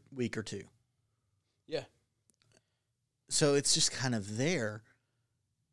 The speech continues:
Speaker 2: It, it's just, it's pointless because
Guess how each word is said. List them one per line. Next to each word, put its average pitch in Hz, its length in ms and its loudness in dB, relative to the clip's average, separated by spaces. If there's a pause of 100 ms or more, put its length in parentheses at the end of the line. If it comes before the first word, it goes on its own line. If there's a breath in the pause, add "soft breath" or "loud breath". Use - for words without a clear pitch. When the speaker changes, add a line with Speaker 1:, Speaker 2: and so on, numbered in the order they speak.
(2250)
Speaker 2:
It, 147 60 -6
it's 156 280 -4
just, 160 300 -4
it's 139 100 -8
pointless - 500 -6
because 147 520 -2